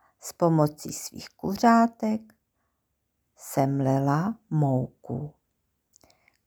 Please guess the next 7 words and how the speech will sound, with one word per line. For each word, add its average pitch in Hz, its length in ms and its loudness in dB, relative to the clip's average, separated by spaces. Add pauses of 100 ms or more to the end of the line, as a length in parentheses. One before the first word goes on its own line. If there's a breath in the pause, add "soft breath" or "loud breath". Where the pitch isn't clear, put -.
Když 254 240 -4
měla 165 360 2
mouku, 156 880 -4 (420)
tak 123 140 -8
chtěla - 540 -2
upéct 156 460 -2
koláče. 139 840 -4